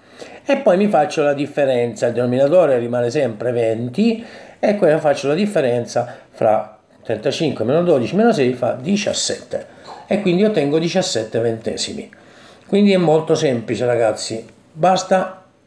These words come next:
fare per bene i calcoli e conoscere la scomposizione in fattori e logicamente anche il,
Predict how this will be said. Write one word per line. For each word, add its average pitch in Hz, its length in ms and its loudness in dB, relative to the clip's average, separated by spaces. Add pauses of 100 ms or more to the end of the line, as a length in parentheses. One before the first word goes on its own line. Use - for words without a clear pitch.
(800)
fare 131 340 2
per 156 180 2
bene 123 220 2
i 120 60 0
calcoli 113 600 0
e - 120 -4
conoscere 127 720 0 (200)
la - 80 -2
scomposizione 127 600 0
in 123 100 2
fattori 214 720 0
e 135 140 0
logicamente 165 680 2
anche 147 520 0 (260)
il, 139 640 2